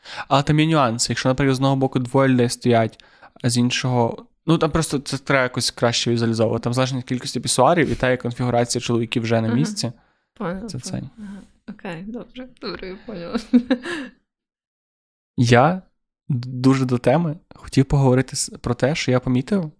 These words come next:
Speaker 1: в своєму житті останнім часом брак щирих розмов.
Speaker 2: Ого.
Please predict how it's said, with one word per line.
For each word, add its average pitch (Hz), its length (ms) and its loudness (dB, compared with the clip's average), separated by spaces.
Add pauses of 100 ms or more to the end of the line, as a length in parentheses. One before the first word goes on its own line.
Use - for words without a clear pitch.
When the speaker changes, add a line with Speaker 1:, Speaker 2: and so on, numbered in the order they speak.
(240)
Speaker 1:
в - 60 -6
своєму 127 280 2
житті 123 280 -4
останнім 127 360 -6
часом 127 520 -4
брак 123 440 -6
щирих - 520 -4
розмов. 120 420 -6 (800)
Speaker 2:
Ого. 190 360 -6